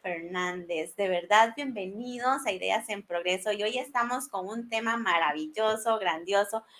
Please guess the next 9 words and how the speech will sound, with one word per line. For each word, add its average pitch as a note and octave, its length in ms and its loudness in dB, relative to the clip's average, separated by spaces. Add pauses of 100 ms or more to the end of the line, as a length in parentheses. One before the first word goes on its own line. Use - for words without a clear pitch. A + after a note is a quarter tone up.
(120)
que A#3+ 80 -6
ustedes D4 360 2
van C4+ 160 6
a C#4+ 40 2
empezar G#3+ 400 2
a B3 140 4
compartir, G3 920 -4
a F#3 60 6
escuchar G3+ 760 8